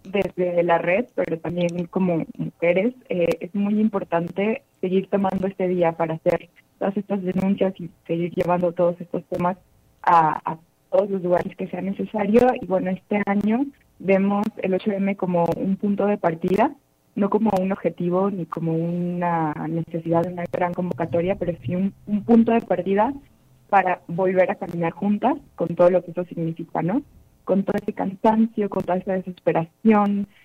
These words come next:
con sabernos bastante abandonadas y atacadas por el Estado y por sus instituciones. Entonces, queremos volver a mirar el espacio público y tomarlo para dedicarlo a la alegría, al descanso,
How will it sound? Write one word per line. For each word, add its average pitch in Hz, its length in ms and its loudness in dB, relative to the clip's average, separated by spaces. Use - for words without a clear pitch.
con 175 460 0
sabernos 180 460 0
bastante 180 600 0
abandonadas 175 840 0
y 185 60 -4
atacadas 170 540 0
por 165 140 -4
el 151 100 -4
Estado 165 360 -2
y 180 60 -8
por - 220 -10
sus - 100 -18
instituciones. 185 840 -2
Entonces, 196 460 0
queremos 220 420 4
volver 190 440 2
a 208 40 2
mirar 185 380 0
el 175 160 -4
espacio 175 400 -2
público 240 520 4
y - 80 -8
tomarlo 175 580 0
para 175 240 -2
dedicarlo 160 680 0
a 160 60 0
la 147 100 -4
alegría, 196 720 0
al 160 160 -6
descanso, 180 920 0